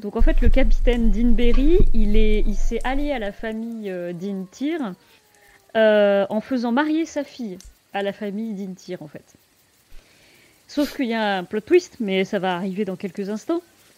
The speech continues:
J'ai, enfin, la servante, euh, qui voulait me dire un truc, mais je sais pas, euh, j'avais pas envie de lui tirer les vers du nez parce que, euh,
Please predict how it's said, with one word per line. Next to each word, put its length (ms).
J'ai, 540
enfin, 260
la 220
servante, 880
euh, 760
qui 140
voulait 200
me 120
dire 200
un 100
truc, 340
mais 200
je 100
sais 120
pas, 140
euh, 600
j'avais 240
pas 160
envie 220
de 40
lui 100
tirer 280
les 120
vers 180
du 120
nez 180
parce 200
que, 100
euh, 220